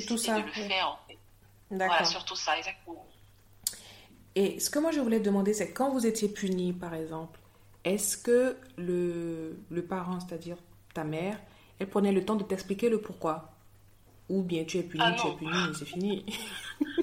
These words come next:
Speaker 2: Euh, non, non, franchement, peut-être que des fois si, mais, euh, mais, mais c'est pas, c'est pas des fois où je me rappelle, <laughs> en fait. Donc, euh,
Speaker 1: D'accord.
Speaker 2: non, c'était
Speaker 1: Que ça soit
Speaker 2: non, je
Speaker 1: avant
Speaker 2: je
Speaker 1: ou après. Parce que tu sais, il y a des fois, quand par exemple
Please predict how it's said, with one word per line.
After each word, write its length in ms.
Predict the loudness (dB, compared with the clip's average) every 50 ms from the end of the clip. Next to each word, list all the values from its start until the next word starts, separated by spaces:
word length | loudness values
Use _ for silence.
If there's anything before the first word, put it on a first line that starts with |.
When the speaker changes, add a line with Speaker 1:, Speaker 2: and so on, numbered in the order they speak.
| 0 0 -12 -14 -4 -2
Speaker 2:
Euh, 40 | 0 0 0 -2 -4 -8 -10 -10 -12 -14 -14 -10 -4 -2 0 2 4
non, 220 | 4 4 4 4
non, 160 | 4 2 2 2 0
franchement, 520 | 0 0 0 0 -2 -2 -2 -2 -2 -4 -6 -8 -16 -18 -20 -20 -20 -20 -20 -20 -20 -20 -20 -16
peut-être 340 | -14 -6 -4 -4 -6 -6 -8
que 80 | -8 -4 0
des 80 | 0
fois 340 | 0 0 -2 -2 2 2 4 4
si, 600 | 2 -2 -6 -6 -8 -8 -8 -8 -6 -6 -6 -4 -4
mais, 160 | -4 -2 -2 -2 -2
euh, 260 | -4 -4 -6 -8 -8 -10 -12 -16 -18 -18 -20 -14 -4
mais, 120 | -4 -2 -2 -2 -6 -8
mais 60 | -8
c'est 160 | -8 -8 -6
pas, 80 | -6 -6 -6 -6
c'est 180 | -8 -12 -16 -12
pas 140 | -10 -10 -8
des 120 | -8 -10
fois 200 | -12 -6 -6 -6 -4
où 40 | -4
je 60 | -6
me 100 | -6 -4
rappelle, 380 | -2 -2 -2 0 2 2 4 4
<laughs> 0 |
en 40 | 4
fait. 500 | 2 0 4 4 4 4 4 2 -6 -6
Donc, 220 | -6 -6 -2 2
euh, 40 | 8
Speaker 1:
D'accord. 400 | 10 10 8 8 6 4 6 6 4 2 -4 -8 -10
Speaker 2:
non, 260 | -6 0 2 2 2 2
c'était 320 | 0 -4 -8 -8 -2 6
Speaker 1:
Que 100 | 6 8
ça 140 | 8 8 8
soit 160 | 10 10 10 12 12
Speaker 2:
non, 140 | 10 10 10
je 80 | 10
Speaker 1:
avant 220 | 10 12 12 12 12
Speaker 2:
je 200 | 10 6 6 8
Speaker 1:
ou 80 | 8
après. 380 | 8 8 8 6 4 4 4 4
Parce 140 | 2 0 0
que 60 | 0
tu 100 | 0 0
sais, 120 | 2 2 4
il 60 | 6
y 40 | 6
a 20 | 6
des 140 | 6 4
fois, 260 | 2 4 2 2 2 2
quand 220 | 2 2 2 2
par 180 | 2 0 0 0
exemple 340 | 2 2 2 2 2 0